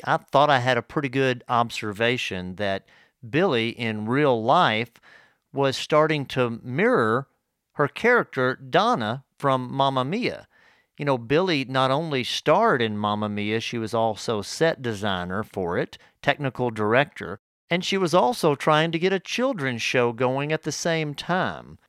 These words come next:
And I just wanted to get Billy's reaction to my observation. And that's when a flood of emotion came over Billy. You see, I didn't realize the connection that Billy had already made between the character Donna Sheridan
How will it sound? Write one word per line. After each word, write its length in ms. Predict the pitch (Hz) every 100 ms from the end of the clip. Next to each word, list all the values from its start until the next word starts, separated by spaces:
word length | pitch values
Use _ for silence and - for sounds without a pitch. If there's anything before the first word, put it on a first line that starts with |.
| _
And 120 | 160
I 60 | 208
just 200 | 226 190
wanted 240 | 185 185 165
to 80 |
get 380 | 143 160 151 131
Billy's 460 | 131 190 180 143 113 -
reaction 800 | 127 135 180 233 - 104 107 110
to 180 | - 127
my 320 | 123 117 117
observation. 1120 | 123 120 113 - 110 104 160 233 - - - - _ _ _ _
And 100 | 143
that's 180 | 143 -
when 160 | 185 151
a 60 |
flood 360 | - - 151 165
of 100 | 143
emotion 800 | 135 135 147 139 107 95 95 101 _ -
came 220 | 120 113
over 280 | 117 104 95
Billy. 500 | 104 104 71 62 - _ _ -
You 60 |
see, 180 | 135 156
I 140 | 151 190
didn't 260 | 196 165
realize 540 | 156 180 165 113 107 107
the 100 | -
connection 540 | 131 127 127 - 120
that 220 | 113 104
Billy 300 | 117 190 165
had 160 | 117 120
already 340 | 120 143 185
made 420 | 113 98 92 95 92
between 640 | 110 - 110 101 101 104 110
the 100 | 110
character 520 | - 135 117 - 101
Donna 360 | 104 110 104
Sheridan 720 | 98 - 151 139 101 95 92